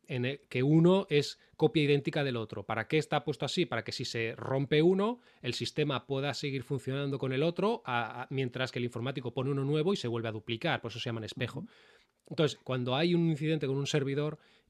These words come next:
Speaker 1: nosotros siempre preguntamos, "¿Pero, eh, qué configuración tienen los discos duros?". Cuando nos dice que el sistema operativo está en espejo, es perfecto, porque tú puedes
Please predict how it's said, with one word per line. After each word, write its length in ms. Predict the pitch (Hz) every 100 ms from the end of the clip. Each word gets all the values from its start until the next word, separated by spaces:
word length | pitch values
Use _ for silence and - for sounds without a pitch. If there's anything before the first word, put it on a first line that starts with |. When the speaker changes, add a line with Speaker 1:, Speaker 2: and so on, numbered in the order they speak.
| _ -
Speaker 1:
nosotros 320 | 135 127 165
siempre 180 | 151 127
preguntamos, 480 | 127 120 117 113 107
"¿Pero, 400 | - 120 113 123 135 -
eh, 180 | 160 139
qué 200 | - 151
configuración 560 | 160 151 147 135 135 127
tienen 160 | 123
los 100 | 113
discos 300 | 113 - 104
duros?". 260 | 110 104 -
Cuando 300 | 117 120 120
nos 120 | 113
dice 300 | 156 170 147
que 80 | 120
el 60 |
sistema 260 | 113 - 135
operativo 320 | 139 131 135
está 140 | 120 127
en 60 |
espejo, 280 | 127 170 214
es 60 | -
perfecto, 440 | - 208 214 104
porque 200 | 110 -
tú 120 | -
puedes 360 | 139 156 117